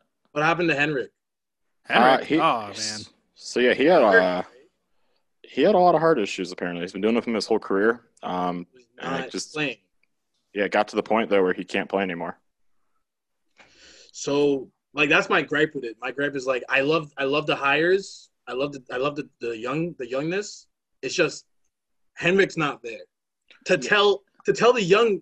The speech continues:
Speaker 1: the young guns when they're messing up, right, before it happens, and to save him when it does. And that's the, that's where I'm like, "Ah, I would have put them there."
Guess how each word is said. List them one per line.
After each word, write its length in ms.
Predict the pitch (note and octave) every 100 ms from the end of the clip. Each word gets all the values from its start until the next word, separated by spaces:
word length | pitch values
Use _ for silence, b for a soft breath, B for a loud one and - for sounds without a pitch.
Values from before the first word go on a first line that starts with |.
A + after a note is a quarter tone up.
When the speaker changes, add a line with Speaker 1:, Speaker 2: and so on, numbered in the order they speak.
| _
Speaker 1:
the 100 | D3+
young 260 | D#3 G#3+ G3
guns 420 | C3+ B2 B2+ - C#3+
when 220 | E3 E3+
they're 180 | E3 D3
messing 420 | D#3+ D#3 D3+ C#3+
up, 200 | C3+ -
right, 300 | A#2 C3+ C#3
before 380 | D#3 - G3 F#3
it 80 | C#3+
happens, 680 | D3+ C#3+ - G#3 C#4 - _ _ _ _ -
and 80 | D#3+
to 80 | D#3
save 240 | F#3+ F3
him 80 | F3
when 100 | D#3
it 120 | C3+ -
does. 580 | C#3+ A#2 - - - _ _ _
And 80 | B2+
that's 140 | D3
the, 120 | D#3+ C3 C#3+
that's 240 | C#3+ -
where 160 | D#3+ D3
I'm 80 | C#3+
like, 220 | C3 B2+ -
"Ah, 340 | C#3 C3+ A#2 - _ _
I 20 | B2+
would 120 | C#3+
have 140 | C3+ -
put 160 | D3+
them 140 | C#3 B2+
there." 140 | A#2